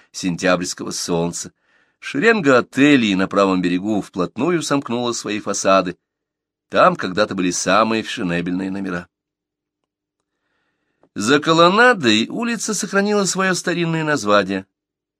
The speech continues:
Торжнице, то есть рынок. Там вплоть до начала улицы Заметский Вырх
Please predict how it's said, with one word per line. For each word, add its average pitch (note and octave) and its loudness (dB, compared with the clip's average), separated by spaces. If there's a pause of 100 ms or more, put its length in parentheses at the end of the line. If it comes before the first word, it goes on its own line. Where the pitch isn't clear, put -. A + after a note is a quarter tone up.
(100)
Торжнице, A#2 0 (380)
то - -4
есть G#2+ -4
рынок. F#2+ 0 (920)
Там B2 4
вплоть A#2+ 0
до A#2 2
начала A#2 2
улицы A2 0
Заметский G#2 0
Вырх C3+ -4